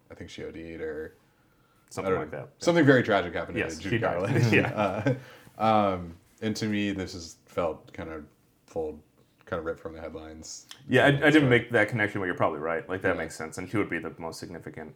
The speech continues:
Speaker 2: star there. And she starts out as this child star that
Speaker 1: Yeah.
Speaker 2: uh, with the, in the Mickey
Speaker 1: In the
Speaker 2: Rooney
Speaker 1: singing and, like, stage, like, um,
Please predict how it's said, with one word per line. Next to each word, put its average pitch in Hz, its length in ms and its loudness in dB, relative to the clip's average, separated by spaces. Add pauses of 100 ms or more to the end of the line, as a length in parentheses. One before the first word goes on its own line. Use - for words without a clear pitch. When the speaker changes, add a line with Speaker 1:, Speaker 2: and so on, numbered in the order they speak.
(560)
Speaker 2:
star 85 260 0
there. 90 160 2
And 127 200 6
she 110 100 -2
starts 98 320 0
out 90 180 -2
as - 280 -12 (180)
this - 360 -10 (280)
child 78 320 -2
star 113 440 2
that 85 260 -4
Speaker 1:
Yeah. 120 220 2 (380)
Speaker 2:
uh, 80 240 -2
with 82 180 -6
the, 80 100 -2
in 85 160 -4
the 82 80 -6
Mickey 82 180 -10
Speaker 1:
In 117 60 -4
the 117 80 2
Speaker 2:
Rooney 104 100 0
Speaker 1:
singing 117 480 2
and, 98 100 -2
like, 82 120 -8
stage, - 640 -6 (100)
like, 87 340 -6
um, 78 580 -12